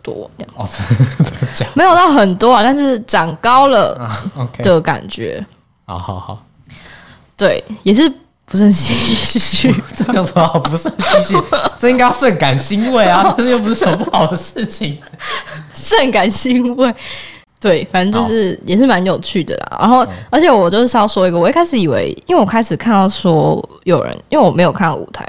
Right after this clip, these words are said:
Speaker 1: 啦，然后是看到，我一开始看到是别人写说什么，可能没想到可以看到这个舞台，然后我以为是宝儿跟世勋，想说，然后我就看影片说，嗯，这个背影看起来不像世勋，我说比较像泰明啊。后来等下转过来，哦，真的是泰明耶，<laughs> 原来是我搞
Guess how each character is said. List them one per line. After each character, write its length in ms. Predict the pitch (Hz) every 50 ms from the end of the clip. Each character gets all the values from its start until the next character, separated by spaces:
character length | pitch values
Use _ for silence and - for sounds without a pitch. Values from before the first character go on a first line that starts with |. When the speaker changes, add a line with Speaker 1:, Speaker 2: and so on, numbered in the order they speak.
| -
Speaker 1:
啦， 60 | - -
然 80 | -
后 200 | 196 185 151 - 226 - - - _ _ _ - - - - _ _ _ _ _ -
是 140 | - - 233
看 220 | 214 233 226 208
到， 180 | 202 196 190 190
我 160 | 180 180 180
一 20 | 220
开 100 | 247 247
始 100 | 220 180
看 140 | - 208
到 180 | 208 196 185 190
是 140 | 202 214 208
别 180 | 196 - 147
人 140 | - - 175
写 160 | 185 - -
说 160 | 165 180 175 170
什 100 | 185 165
么， 80 | 151 175
可 100 | - -
能 160 | 151 143 151
没 100 | 175 180
想 140 | 202 214 196
到 100 | 185 196
可 80 | 202 190
以 60 | 180
看 100 | 180 202
到 220 | 185 180 190 - - - _ - - _ -
这 100 | - 202
个 80 | 180
舞 220 | 147 160 147 - -
台， 160 | 175 165 147
然 80 | 170
后 160 | 208 233 220 214 - - - - -
我 120 | - 285
以 20 | 294
为 100 | 214 214
是 160 | 220 214 220 - _ _ _ _
宝 240 | - - 180 165 156
儿 120 | 165 165 156
跟 200 | 156 170 175 196
世 260 | 202 - - 240 185
勋， 160 | 175 196 202
想 120 | 202 190 185
说， 100 | - 247 247 - - - - - -
然 80 | - 226
后 20 |
我 80 | 226 208
就 80 | 202 233
看 160 | - 240 220
影 80 | 147
片 140 | 190 196 190
说， 200 | 190 185 220 262 -
嗯， 120 | 294 302 302 -
这 140 | - 349
个 80 | 294 294
背 200 | - - 359 262
影 160 | 190 156 - - - -
看 100 | - 349
起 80 | 277 220
来 40 |
不 100 | 175 190
像 100 | 208 214
世 160 | 233 - 254 220
勋， 120 | 214 202
我 60 | 202
说 100 | 202 214
比 160 | 247 - -
较 80 | 214 277
像 120 | 302 302
泰 240 | 285 - - 320 208
明 280 | 175 143 - - 104 98
啊。 120 | - - - - _
后 120 | _ - 262
来 40 | 220
等 80 | 185
下 60 | 208
转 180 | 220 - 180 151
过 120 | 160 185
来， 40 | -
哦， 80 | 233 247
真 160 | 208 269 277
的 60 | 226
是 100 | 220 226
泰 220 | 208 233 220 175 165
明 180 | 135 95 - -
耶， 80 | 113 196 233 - - - - -
<laughs> 320 | - - - - - - _
原 40 | -
来 80 | 185
是 100 | 175 -
我 60 | 165
搞 140 | 156 160 -